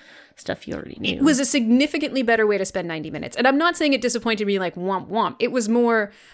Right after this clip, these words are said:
Speaker 2: I have a lot of nostalgia for this movie. It is based on
Speaker 1: Sure.
Speaker 2: my childhood toys, but I also knew it was, it was not very good. I knew it wasn't very good as a kid, but I still
Speaker 1: Mm-hmm.
Speaker 2: enjoyed watching it. Uh, and in many ways,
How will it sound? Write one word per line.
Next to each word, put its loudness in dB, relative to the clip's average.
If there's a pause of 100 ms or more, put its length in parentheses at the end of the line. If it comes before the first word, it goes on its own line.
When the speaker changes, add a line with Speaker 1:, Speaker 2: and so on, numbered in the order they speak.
(160)
Speaker 2:
I -2
have 0
a -4
lot 2
of -8
nostalgia -6
for -4
this -2
movie. -4
It -2
is -6
based -4
on -2
Speaker 1:
Sure. -4
Speaker 2:
my -6
childhood -6
toys, 0
but -4
I -2
also 0
knew -2
it -8
was, -12
it -12
was -12
not -4
very -2
good. 2
I 2
knew 4
it -8
wasn't -2
very 0
good -2
as -2
a 0
kid, -4 (320)
but 4
I 2
still -2
Speaker 1:
Mm-hmm. -2
Speaker 2:
enjoyed -2
watching -6
it. -10 (360)
Uh, 0
and 2
in 2
many 2
ways, 0